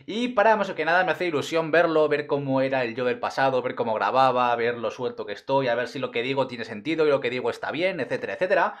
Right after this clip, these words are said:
Y bueno, a ver qué opináis, a ver qué os parece, ya os digo, me parecía algo divertido de hacer, algo diferente y, y me hacía ganas de ver a ver cómo ha cambiado y cómo ha evolucionado este canal a lo largo del tiempo.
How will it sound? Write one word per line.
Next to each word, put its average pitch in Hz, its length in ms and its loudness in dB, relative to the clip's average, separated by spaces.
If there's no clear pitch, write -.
Y 208 440 -6
bueno, 185 280 2
a 170 60 4
ver 190 160 0
qué 156 80 0
opináis, 180 500 2
a 139 80 4
ver 147 160 4
qué 160 120 -6
os 151 60 -6
parece, 170 380 0
ya 156 100 2
os 143 100 0
digo, 123 160 -4
me 113 80 -2
parecía 113 280 0
algo 135 220 4
divertido 123 420 0
de 131 60 4
hacer, 147 240 2
algo 123 160 2
diferente 143 580 0
y, 113 400 -6
y 107 60 -14
me 110 80 -6
hacía 127 180 -2
ganas 131 240 -2
de 127 60 -4
ver 135 180 2
a 127 60 2
ver 127 160 -2
cómo 123 180 -2
ha 123 40 -2
cambiado 123 420 0
y 117 40 -6
cómo 117 180 -4
ha 117 40 0
evolucionado 113 420 -6
este 113 140 -6
canal 113 380 0
a 101 80 -2
lo 101 60 0
largo 110 200 0
del 95 140 -6
tiempo. 87 340 -12